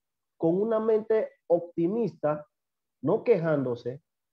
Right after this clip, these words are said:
no diciendo, "Ahora me voy a morir, aquí me voy a tirar, me voy a echar", no. Para él, él la consideraba algo leve. Pero el que no tiene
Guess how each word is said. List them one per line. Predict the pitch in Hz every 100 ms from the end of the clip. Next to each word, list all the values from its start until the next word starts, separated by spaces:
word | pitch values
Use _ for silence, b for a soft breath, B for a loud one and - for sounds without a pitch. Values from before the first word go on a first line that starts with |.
| _ _ _ _ _ _ _ _ _ _ -
no | 175
diciendo, | 208 196 196 165
"Ahora | 156 175
me | 165
voy | 156 165
a | 151
morir, | 143 165 160 143
aquí | - 151
me |
voy | 147 156
a | 151
tirar, | - 143 151
me | 143
voy | 143 151
a | 135
echar", | - 120
no. | 139 120 - _ _ _ _ _ _ _ _ _ _ _ -
Para | 165 165 180
él, | 233 240
él | 233
la | 226
consideraba | 220 180 180 170 190 202 202
algo | 190 190 185
leve. | 180 240 247 156 120 - _ _ _ _ _ _ _ _ _ _ _ _ _ _ _ _ _ _ _ _
Pero | 147 160
el | 165
que | 165
no | 165 240 254
tiene | 226 226 165 131 135